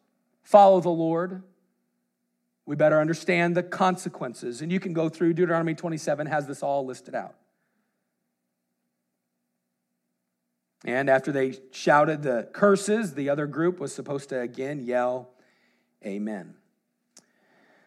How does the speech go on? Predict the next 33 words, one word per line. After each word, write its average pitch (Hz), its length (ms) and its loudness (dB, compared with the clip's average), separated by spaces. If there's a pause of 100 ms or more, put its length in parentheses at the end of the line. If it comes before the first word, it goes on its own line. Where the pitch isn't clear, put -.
(880)
When 143 140 -4
you 160 100 2
go 190 240 10
there, 180 260 6
and 185 120 2
you 175 60 0
can 170 120 -4
still 170 280 0
go 165 240 2
to 170 140 -4
the 151 120 -4
Valley 151 300 4
of 143 100 -4
Shechem 160 400 2
today, 156 560 0
and 143 140 -4
you 147 100 -4
can 143 160 -10
find 143 520 -4
that 143 360 -6 (720)
it 135 100 0
is 143 160 0
a 143 100 -2
natural 196 800 0
amphitheater. 160 800 -8 (1040)
It's - 100 -10
a 170 40 0
natural 208 360 4
amphitheater. 170 640 -2
So 160 180 -2
if 151 140 -4
you 175 100 -2
had 170 480 4